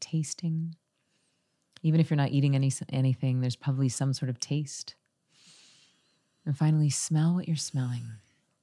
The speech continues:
So instead of focusing, instead of denying what is, instead we're bringing our awareness into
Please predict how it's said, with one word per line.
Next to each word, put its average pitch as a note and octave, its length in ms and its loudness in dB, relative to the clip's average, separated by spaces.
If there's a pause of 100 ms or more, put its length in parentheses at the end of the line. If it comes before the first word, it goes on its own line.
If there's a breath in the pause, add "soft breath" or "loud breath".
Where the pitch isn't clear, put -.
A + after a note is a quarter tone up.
(480)
So - 120 -6
instead E3+ 240 0
of E3 80 0
focusing, D#3+ 580 0
instead B2+ 240 -2
of C#3 60 -2
denying C#3+ 540 2
what C3+ 160 0
is, B2 360 0 (360 loud breath)
instead C#3+ 380 2
we're D3 140 2
bringing D#3+ 440 4
our F3+ 120 6
awareness C#3 400 2
into C#3 240 -2